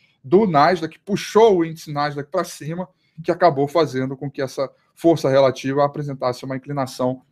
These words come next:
positiva, tá? Isso é legal, porque a gente consegue ter a percepção de que o mercado tá voltando, correndo direto de novo para o mercado de alavancagem. E aí, na hora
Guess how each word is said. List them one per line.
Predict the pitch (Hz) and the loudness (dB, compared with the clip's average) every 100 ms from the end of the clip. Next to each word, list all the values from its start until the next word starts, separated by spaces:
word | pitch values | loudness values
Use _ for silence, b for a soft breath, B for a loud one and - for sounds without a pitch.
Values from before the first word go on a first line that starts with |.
| _ _ _ _ _ | _ _ _ _ _
positiva, | 190 175 160 151 175 - 175 190 120 - _ | 6 8 6 -2 -6 -4 2 2 2 -6 _
tá? | 120 123 | -4 -4
Isso | 175 311 | 0 4
é | |
legal, | 277 165 165 233 220 156 b b b - | 4 6 6 8 8 4 b b b -10
porque | 185 190 | -4 -2
a | |
gente | 185 196 | -2 -6
consegue | 220 190 - 160 160 | -8 -6 0 0 0
ter | 165 220 220 | -2 2 2
a | |
percepção | 196 165 175 170 - 175 165 | 2 0 -2 -4 -4 -4 -4
de | - | -6
que | |
o | |
mercado | 185 175 170 | -8 -6 0
tá | 185 | 2
voltando, | 180 180 - 156 165 170 - _ _ | 4 4 4 2 2 -4 -10 _ _
correndo | 202 156 151 156 175 170 | 4 6 4 2 0 -2
direto | 147 170 135 135 - | 0 2 4 2 -2
de | 156 | -6
novo | 147 135 143 - _ _ | -2 -2 -4 -10 _ _
para | 143 139 | 0 2
o | 147 139 | -2 -8
mercado | 143 139 135 | -8 -4 -4
de | 139 | -2
alavancagem. | 139 160 160 - 107 135 | -2 -2 -4 -8 -8 0
E | |
aí, | 196 233 | 0 2
na | 247 | 6
hora | 180 170 147 | 8 8 6